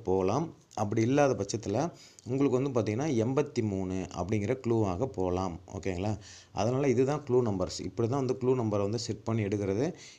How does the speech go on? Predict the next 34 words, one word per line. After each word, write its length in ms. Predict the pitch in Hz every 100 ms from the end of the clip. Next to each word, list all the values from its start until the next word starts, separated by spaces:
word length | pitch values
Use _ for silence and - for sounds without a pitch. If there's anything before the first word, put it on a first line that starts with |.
| -
இந்த 280 | 127 139 143
பேட்டர்ன் 340 | 160 131 131
நீங்க 180 | 120 104
கொஞ்சம் 280 | 104 104 95
பொறுமையா 400 | 120 135 139 143 110
just 320 | 104 - 131
வாட்ச் 300 | 110 113 -
பண்ணி 160 | 110
பாருங்க. 320 | 98 95 98 135
சூப்பரா 440 | - 117 113 107 110
இருக்கும். 340 | 92 90 139 98
இந்த 180 | 101 101
பேட்டர்னை 420 | 110 113 110 110 160 - - -
கொஞ்சம் 280 | - 101 101
பொறுமையா 340 | 113 127 135 101
பார்த்தீங்கன்னா 440 | 98 107 117 107
மட்டும்தான் 400 | 98 90 104 131
நல்ல 220 | 101 110
ஒரு 100 | 104
விஷயங்கள் 420 | 95 107 104 120 -
கண்டிப்பாக 320 | 95 92 104
உங்களுக்கு 340 | 107 92 110
கிடைக்கும் 520 | 101 92 90 95 98 87
அப்படிங்கிறத 420 | - 87 90 92
நான் 200 | 101 90
சொல்றேன். 280 | 87 101 147 - - - - - _ _ _ -
அடுத்து 280 | 120 143 123
நம்ம 200 | 110 110
இந்த 220 | 113 120 127
பேட்டர்ன்ல 460 | 120 123 131 113
நம்ம 180 | 131 117
என்னென்ன 280 | 117 139 120
இடத்துல 260 | 110 123 113
க்ளூ 180 | 113